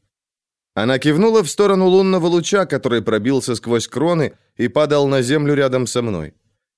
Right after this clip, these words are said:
Она говорила знакомым, ненавязчиво властным тоном, и я, не задумываясь, взялся за лунный луч,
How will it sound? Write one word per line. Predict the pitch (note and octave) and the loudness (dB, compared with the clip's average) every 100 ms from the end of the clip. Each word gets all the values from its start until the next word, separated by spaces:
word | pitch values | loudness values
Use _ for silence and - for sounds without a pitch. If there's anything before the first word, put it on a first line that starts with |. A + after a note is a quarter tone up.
| _ - | _ -4
Она | B2 B2 | 0 0
говорила | B2+ C3 D#3 D#3 B2 | 2 2 2 2 2
знакомым, | A#2+ A2 E3 F#3 F3+ D#3 | 0 -2 0 0 2 0
ненавязчиво | C#3 D#3+ D#3+ G3 G3 F#3+ E3+ | 0 0 0 0 -2 -2 0
властным | D#3 E3+ E3 D#3+ D#3 C#3+ | 0 0 0 -2 -2 -2
тоном, | F#3 G3+ F#3+ E3+ | 0 0 0 0
и | |
я, | D3+ F3 | 0 0
не | F#3 F3 | 0 0
задумываясь, | E3 F3+ G3 E3+ E3+ C#3 B2+ | 0 0 0 0 -2 -2 -4
взялся | A2 C#3+ E3 D#3+ D3+ | -4 0 0 0 -2
за | D3 | 0
лунный | D3+ D3 D3 | 0 0 -2
луч, | D3 G#3 - | -2 -4 -6